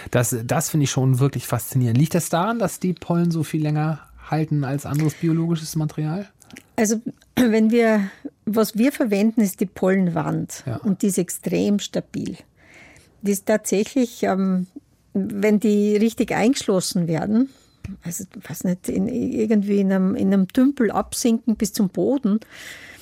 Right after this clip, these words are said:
Speaker 2: dann werden die so konserviert, dass sie es wirklich noch Jahrmillionen herauslösen
Speaker 1: Wahnsinn.
Speaker 2: können. Und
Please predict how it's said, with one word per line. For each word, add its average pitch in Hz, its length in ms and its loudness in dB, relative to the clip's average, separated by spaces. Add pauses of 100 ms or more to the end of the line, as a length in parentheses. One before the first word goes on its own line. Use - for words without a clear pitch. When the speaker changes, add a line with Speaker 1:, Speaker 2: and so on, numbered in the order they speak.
(320)
Speaker 2:
dann 220 680 0 (640)
werden 208 320 2
die 240 80 2
so 240 240 2
konserviert, 226 960 0 (420)
dass 214 200 -2
sie 226 40 0
es 202 160 -4
wirklich 233 300 -2
noch 226 180 0
Jahrmillionen 190 1200 2 (220)
herauslösen 170 640 0
Speaker 1:
Wahnsinn. 101 300 0
Speaker 2:
können. - 160 -6 (960)
Und 202 460 -2